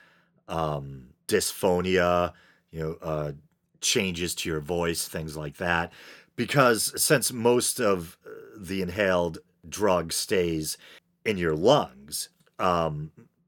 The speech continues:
you know, not as much makes it into the bloodstream, so you don't have to worry about side effects as much. But that always sounded like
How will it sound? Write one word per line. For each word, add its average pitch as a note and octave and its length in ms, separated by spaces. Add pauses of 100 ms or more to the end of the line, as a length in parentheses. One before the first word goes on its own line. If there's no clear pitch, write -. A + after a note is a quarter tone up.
you G#2 100
know, F2+ 60
not G#2 280
as F2+ 120
much F#2 280
makes F2+ 260
it F#2 60
into D#2 180
the D#2+ 80
bloodstream, G#2+ 580
so E2 140
you F2+ 40
don't F2+ 140
have E2+ 100
to F2 100
worry E2 220
about D2+ 300
side G#2+ 300
effects - 580
as D#2+ 100
much. D2+ 240
But F2 120
that C#3 140
always A2 220
sounded E2+ 320
like D#2 320